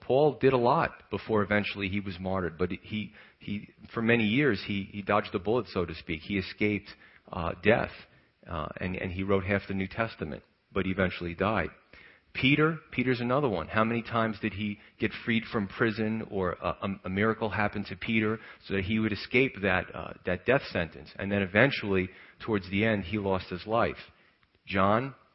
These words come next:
well, John was persecuted, but John, uh, according to Scripture, according to, uh, even secular history, he died of old age. He wasn't,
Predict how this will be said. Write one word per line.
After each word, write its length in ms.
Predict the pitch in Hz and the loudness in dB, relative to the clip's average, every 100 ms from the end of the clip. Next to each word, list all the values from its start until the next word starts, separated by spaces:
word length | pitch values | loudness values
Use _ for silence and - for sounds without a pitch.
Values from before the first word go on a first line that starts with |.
| _ - - - | _ -20 -14 -2
well, 160 | 107 | -2
John 300 | 107 120 127 | 2 4 4
was 120 | 104 - | 2 0
persecuted, 640 | - 147 - - 98 92 | 0 0 -2 -6 -4 -4
but 140 | 90 92 | -2 0
John, 360 | 107 110 107 - | 2 2 0 -4
uh, 80 | 90 - _ _ - - | -10 -12 _ _ -20 -18
according 360 | - 107 98 | -4 -2 -2
to 120 | - | -4
Scripture, 520 | 87 - 131 - 107 92 | -10 -2 -2 -2 -2 0
according 360 | - 113 107 - | 2 2 2 0
to, 180 | 101 92 - - - - | -4 -4 -8 -20 -18 -10
uh, 80 | - | -4
even 220 | 107 104 | -2 0
secular 440 | - 139 131 113 | 2 2 4 0
history, 360 | 95 95 - 95 | 0 -4 -4 -2
he 140 | 110 | 0
died 320 | 110 98 101 - | 4 4 4 2
of 180 | 98 95 | -2 -2
old 220 | 95 95 | -2 0
age. 320 | 110 92 - | 0 -2 -8
He 80 | 101 | -6
wasn't, 360 | 98 95 95 | -4 -4 -6